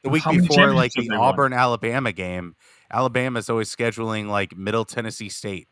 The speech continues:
Speaker 1: or, like, Alabama A and M. I mean, it's just crazy. Like, like, they give those paydays to those small colleges, and, and they'll take their victory, and then they'll prepare for their, uh,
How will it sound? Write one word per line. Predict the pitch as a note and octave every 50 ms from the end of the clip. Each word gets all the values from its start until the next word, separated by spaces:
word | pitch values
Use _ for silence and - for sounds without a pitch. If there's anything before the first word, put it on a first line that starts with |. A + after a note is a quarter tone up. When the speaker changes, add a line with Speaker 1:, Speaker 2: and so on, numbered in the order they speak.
| _ _ _ _ _ _ _ -
Speaker 1:
or, | - G2+ G#2 G#2+ G#2+ G#2 G2+ G2+ G2+ - -
like, | G#2 G2+ G2 - -
Alabama | - G#2+ A2+ A2 A2 - A2+ G#2+ G#2+ G#2+ G#2 G#2
A | G2+ G#2 G#2+ G#2
and | G2+ G2
M. | G2 G2 F2 E2 E2 C#2+
I | E2+ F#2+
mean, | G2+ G#2+ G#2+
it's | G2+ G#2 A2 A#2 - - -
just | - C3+ - - - - _ _ _ _ _ _ _ _
crazy. | - - - - E3 F#3 G3 F3 A#2 G#2 E2+ E2 E2 - -
Like, | A2 A2+ A2 G2+ - - - _ _ _ _ _ _ _ _ _ _
like, | - A#2+ A2+ - _ -
they | A#2+ A#2
give | G2 A#2+ A#2+ A#2 A2
those | C3 B2 A#2+ A2+ A2 - - - _ _ -
paydays | C3 C3+ C3+ B2 A#2 A2+ B2 B2+ B2 - -
to | - B2
those | A2 A2 G#2+ G#2 -
small | - - G#2+ G#2+ G#2+
colleges, | - - G2 G2 G2 G2+ G2+ A2+ A#2+ C3 C3 -
and, | G2 F#2 F#2 F2+ - _ _ _ _ _ _ _ _ -
and | - G#2+ G#2+ G#2+
they'll | G#2+
take | G2+ - B2+ A#2 G#2
their | - A#2+
victory, | G2+ - A#2+ - - D3 D3 D3 C#3+
and | B2 A2+
then | A2+ A2+
they'll | A2 G#2+ G#2 G2 F#2+ - _ _ _ _ _ _
prepare | - A2+ G#2+ - A2+ A2+ A#2
for | - - B2 B2 A2+
their, | A2+ A2+ A2+ A2 A2 A2
uh, | A2 A2 A2 A2 G#2+ G#2+ G2